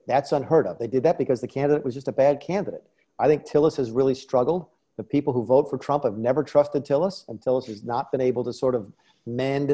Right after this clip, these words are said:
the, that, that, that rift between Trump voters and his own voters.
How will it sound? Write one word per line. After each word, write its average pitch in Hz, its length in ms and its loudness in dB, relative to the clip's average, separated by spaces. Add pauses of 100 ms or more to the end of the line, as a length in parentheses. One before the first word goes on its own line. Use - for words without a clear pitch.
(100)
the, 131 240 4
that, 123 240 -2
that, 120 220 0
that 120 180 -2
rift 120 420 2
between 117 300 -6
Trump 131 260 -6
voters 123 300 0
and 117 100 -2
his 110 140 -8
own 120 160 -6
voters. 123 360 -2